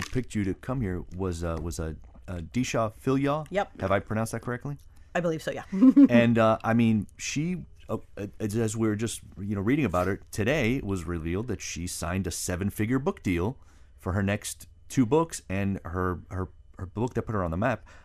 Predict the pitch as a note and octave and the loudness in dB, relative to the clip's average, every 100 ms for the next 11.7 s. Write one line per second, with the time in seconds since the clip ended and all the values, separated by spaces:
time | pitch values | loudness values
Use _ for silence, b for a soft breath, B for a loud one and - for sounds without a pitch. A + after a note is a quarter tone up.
0 | - E2+ E2+ - A2+ F2+ F2+ F2 D#2+ - | -6 -4 -2 -4 -6 -2 -2 -4 -8 -6
1 | F3 - E2+ D#2 F2+ G2 D#2 E2 - F2 | -6 -6 -8 -6 -6 -8 -10 -10 -6 -4
2 | E2+ D#2+ D#2+ - F2 F2 C#3 D#3 - E2 | -4 -4 -6 -8 -6 -2 -2 -4 -8 -8
3 | C2 A#1 - B B B - E3+ E3 F#3 | -8 -12 -16 B B B -6 -2 0 0
4 | C4 C#4+ A#3+ - G#3 G3 G#3+ - F3 F3 | 0 0 -2 0 -2 2 0 0 -2 -2
5 | E3+ D#3+ F3 E3+ E3+ G#3+ A#3 A3 G#3 G3 | -2 -4 -4 -2 0 0 2 2 2 0
6 | - D#3 G#3 - E3+ D#3+ E3 F3 - - | -2 -4 -4 0 2 2 2 -2 -4 -2
7 | F#3+ - - E3 E3 F#3+ F3 D#3 E3 D3+ | -4 -2 -2 0 0 -2 -2 -2 0 -2
8 | D3+ F3 D#3 D#3+ B3 - C#4+ B4 G#4+ A4 | 0 0 2 10 10 10 12 12 12 10
9 | F#4+ - - D3 E3+ D#3+ A#3+ A3+ A#2+ G2+ | 8 2 4 6 8 6 4 4 2 2
10 | G2 F#2 - G#2 G2 - E3+ F3+ D3 C3 | 2 2 4 4 2 2 4 4 6 4
11 | G#2+ B2+ D#3+ C#3+ A#2+ A2 G#2 | 4 4 6 6 8 6 4